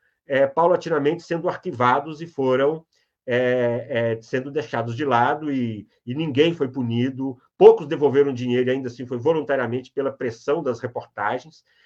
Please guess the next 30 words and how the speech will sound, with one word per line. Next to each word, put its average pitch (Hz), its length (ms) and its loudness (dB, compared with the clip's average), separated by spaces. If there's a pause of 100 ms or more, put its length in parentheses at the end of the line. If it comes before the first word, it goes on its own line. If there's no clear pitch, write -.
(180)
Então, 135 460 0 (300)
como 185 220 4
à 180 40 0
medida 180 400 0
que 135 340 -2 (240)
o 160 100 -6
Mensalão 151 640 2
e 143 40 -6
depois 147 640 4
a, 120 520 -4
a 131 40 0
Lava 151 260 2
Jato 135 500 0 (140)
ocuparam 170 760 4
aí 131 300 -2 (400)
toda, 156 560 2
toda 151 520 -2
a - 160 -12
fo-, - 360 -20
todo 143 260 -4
o, 143 380 -6
a 143 80 -12
força 165 320 -6
de 143 100 -12
trabalho 123 600 0 (340)
do 120 100 -6
Ministério 120 440 -6
Público, 170 500 0 (280)
da 113 100 -8
Justiça 139 640 -10